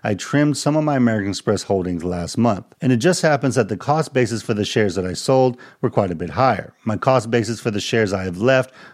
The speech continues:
were ones that I bought earlier in the year at better prices. So it made the overall performance for Amex jump up,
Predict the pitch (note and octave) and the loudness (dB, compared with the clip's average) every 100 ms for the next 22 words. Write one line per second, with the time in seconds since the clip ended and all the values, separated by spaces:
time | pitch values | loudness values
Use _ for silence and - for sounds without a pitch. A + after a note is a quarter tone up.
0 | - B2+ D#3 D3 D3 C3 B2 B2 - C3+ | -4 0 2 2 2 2 2 0 0 0
1 | D#3 D#3 C#3+ A2+ G2+ F#2+ F2+ - - G#2 | 2 0 2 2 2 0 -2 -8 -8 -6
2 | F2 E2+ E2 - B2 A2+ - - - A#2+ | -2 -4 -2 2 2 2 -4 -8 -2 0
3 | C3+ D3+ C3 - C#3 C#3 D3+ C#3 C#3 - | 2 0 -2 2 2 4 2 2 -2 0
4 | A#2+ A2+ G#2+ - A2+ C#3+ D3 B2 F#2+ - | 0 0 -2 -4 -2 0 0 0 -2 -4
5 | G#2+ G#2 D#3 C3+ | -2 2 2 2